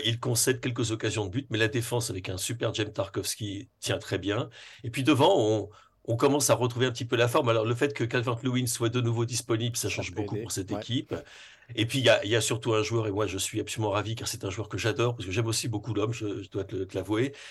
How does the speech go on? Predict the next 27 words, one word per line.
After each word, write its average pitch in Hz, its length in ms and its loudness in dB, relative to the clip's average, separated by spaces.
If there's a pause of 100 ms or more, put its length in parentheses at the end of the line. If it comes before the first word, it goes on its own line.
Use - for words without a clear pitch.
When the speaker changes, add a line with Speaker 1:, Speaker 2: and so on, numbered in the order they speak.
(120)
Speaker 1:
c'est - 140 0
Abdoulaye 101 280 0
Doucouré, 98 480 -4 (120)
Speaker 2:
Ouais. 107 120 -6 (300)
Speaker 1:
euh, 101 460 4
qui 107 160 0
avait 113 120 4
été 120 120 2
Speaker 2:
Victor 285 180 4
face - 80 -4
à 160 40 0
Speaker 1:
complètement 131 180 2
Speaker 2:
Chelsea. 131 40 4 (120)
Speaker 1:
ostracisé 123 520 2
par, 95 320 -6
par... - 140 -4 (360)
Ouais, 104 180 6
ouais, 90 300 -4
qui - 100 -2
avait 101 80 0
été 104 120 -2
complètement 127 380 0
ostracisé 110 560 -2
par, 95 220 -6
euh, 87 40 -6
Frank 101 260 -4
Lampard, 101 400 2